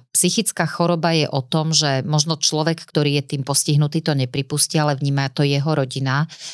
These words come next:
jeho priatelia, jeho najbližší ľudia a, e, ako u nás, e, funguje zdravotná starostlivosť, máš nejaký problém, bolo by dobre ísť k obvodnému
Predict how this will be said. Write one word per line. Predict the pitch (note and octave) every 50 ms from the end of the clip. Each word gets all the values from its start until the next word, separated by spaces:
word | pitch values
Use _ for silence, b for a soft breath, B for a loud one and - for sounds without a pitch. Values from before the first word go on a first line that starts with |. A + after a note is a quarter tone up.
| B
jeho | B C#3+ C#3+ C3+ C#3+
priatelia, | B2+ - D3 C#3 C3+ C3 - D#3+ D3 D3 C#3 C3+
jeho | C3+ C3+ D#3
najbližší | D3 C#3 C3 B2+ C3 C#3+ C#3+ - - - D#3+
ľudia | D3 C#3 B2+ B2+ C#3+ C#3+ D3 D3
a, | - C#3 C3
e, | B2 B2 B B B B B _ _ _ D3 D3+ -
ako | - D#3+ D3+ - - E3+
u | D3+ D3+
nás, | D#3+ D#3 D3 - C#3+
e, | C#3 C3+ C3 B2+ B2+ B2+ B2+
funguje | B2+ - F3 D#3+ D#3 D3+ E3
zdravotná | D3+ C#3+ C#3+ C#3+ C#3+ C#3+ D3 - - D3+
starostlivosť, | C#3+ - - C#3+ C#3+ D3 D3 - - - D3 C3 C#3 C3 B2 C#3+
máš | D3 C#3 C#3+ C#3+ -
nejaký | D3+ C#3 C#3 C#3 C#3 C#3+ - C#3+ C#3
problém, | - - C#3 B2+ B2+ C#3+ C#3+ C#3+
bolo | C3+ C3+ C3+ C3+ C3
by | C#3 C#3
dobre | - C#3 B2+ C3+ C#3 C#3
ísť | C3+ -
k | -
obvodnému | C3+ B2+ B2+ C3 B2+ B2 C#3 B2+ B2